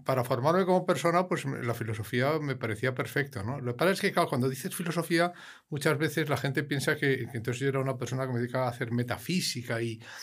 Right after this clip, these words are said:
y cosas de estas, pues, eh, nada más lejos de la realidad, ¿no? Hay, hay un filósofo muy, muy conocidillo que se llama Immanuel Kant,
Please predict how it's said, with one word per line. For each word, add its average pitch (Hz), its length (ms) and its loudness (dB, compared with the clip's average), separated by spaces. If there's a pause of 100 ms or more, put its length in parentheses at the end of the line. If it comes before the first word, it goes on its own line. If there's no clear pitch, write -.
(180)
y 120 80 -6
cosas 120 360 0
de 139 80 2
estas, 117 360 -4 (100)
pues, 117 240 -4
eh, 117 140 0
nada 127 320 0
más 113 160 0
lejos 117 260 -4
de 110 80 -4
la 113 120 0
realidad, 117 380 0
¿no? 151 160 -6 (560)
Hay, 135 440 4 (200)
hay 127 140 2
un 131 80 2
filósofo 127 500 0
muy, 117 400 0 (240)
muy 117 200 -6
conocidillo 120 680 -4
que - 160 -8
se 117 80 -4
llama 113 380 -2
Immanuel 110 420 -4
Kant, 123 320 -4